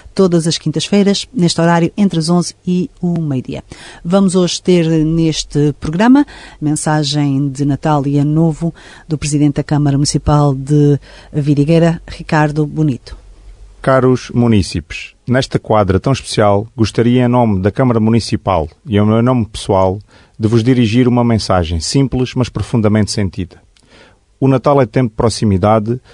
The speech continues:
Speaker 2: de reencontro e de esperança. É tempo de valorizarmos aquilo que verdadeiramente importa: a família, os afetos, a solidariedade e o sentido de comunidade que sempre caracterizou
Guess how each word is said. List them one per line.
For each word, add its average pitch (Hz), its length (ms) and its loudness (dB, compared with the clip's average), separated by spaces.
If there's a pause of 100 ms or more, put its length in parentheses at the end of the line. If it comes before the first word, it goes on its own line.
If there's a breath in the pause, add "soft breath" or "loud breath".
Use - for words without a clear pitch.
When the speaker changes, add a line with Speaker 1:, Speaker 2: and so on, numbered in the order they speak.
(140 soft breath)
Speaker 2:
de 113 120 -2
reencontro 113 760 0
e 110 100 0
de - 100 -8
esperança. - 520 -4 (340)
É 110 80 0
tempo 123 320 -2
de 110 80 -4
valorizarmos 113 600 2
aquilo 117 240 0
que - 100 -16
verdadeiramente 110 720 0
importa: 92 500 -4 (380 soft breath)
a - 40 -6
família, 123 640 0 (300 soft breath)
os 104 160 0
afetos, 113 580 -2 (320 soft breath)
a 98 60 -2
solidariedade 104 960 2 (320 soft breath)
e 113 80 2
o 107 40 4
sentido 107 400 -2
de - 60 -20
comunidade 104 720 2 (220)
que 117 100 -2
sempre 123 320 -2
caracterizou 98 800 0